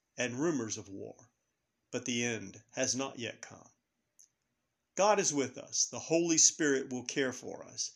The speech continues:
The Lord will return when we least expect it.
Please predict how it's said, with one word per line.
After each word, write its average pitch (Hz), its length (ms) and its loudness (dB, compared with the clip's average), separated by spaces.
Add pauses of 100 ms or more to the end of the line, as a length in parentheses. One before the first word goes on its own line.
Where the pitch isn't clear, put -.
(420)
The 139 80 2
Lord 139 440 6
will 202 280 8
return 120 800 -4
when 127 240 -2
we 127 120 -2
least 123 380 0
expect - 560 2
it. - 200 -20